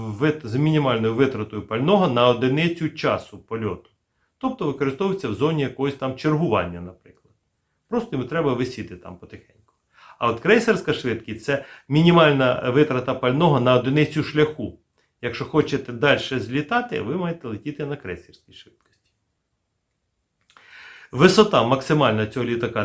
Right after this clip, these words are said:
дванадцять тисяч метрів, робоча висота — до десь десять тисяч шістсот.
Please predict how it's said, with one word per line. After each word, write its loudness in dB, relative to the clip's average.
дванадцять 4
тисяч -4
метрів, -8
робоча 6
висота — 0
до 4
десь -2
десять 0
тисяч -2
шістсот. -8